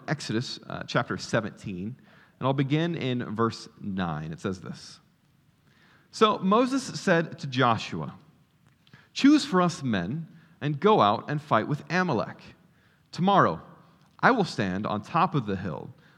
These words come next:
with the staff of God in my hand.' So Joshua did as Moses told him and fought with Amalek,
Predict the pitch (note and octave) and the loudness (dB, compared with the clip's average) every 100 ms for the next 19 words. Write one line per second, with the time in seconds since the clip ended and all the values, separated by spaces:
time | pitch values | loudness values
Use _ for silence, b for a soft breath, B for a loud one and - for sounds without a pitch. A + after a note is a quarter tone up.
0 | b A#2 A2+ A#2+ A2 - - D#3 F#3+ - | b -6 -4 -4 -6 -6 0 2 2 -2
1 | C3+ A2 G#2 G2 G2+ G2+ G2 F#2+ F#2 D2 | -6 -2 0 0 0 -2 -4 -4 -6 -10
2 | - - _ _ _ _ _ _ _ - | -14 -20 _ _ _ _ _ _ _ -4
3 | E3+ C#3+ D#3 D3 D#3+ G3 A#3 F#3 B2 A#2 | 0 2 2 2 2 2 0 2 2 0
4 | A2+ A2 A#2 - D3+ G2 D#2+ - - B | 0 -2 -4 -6 -4 -4 -8 -10 -18 B
5 | B B - C3 - A2+ F#2 G2+ A2+ - | B B -6 -6 -2 -2 -2 -4 -8 -6
6 | F#2 F2 - - | -6 -6 -10 -16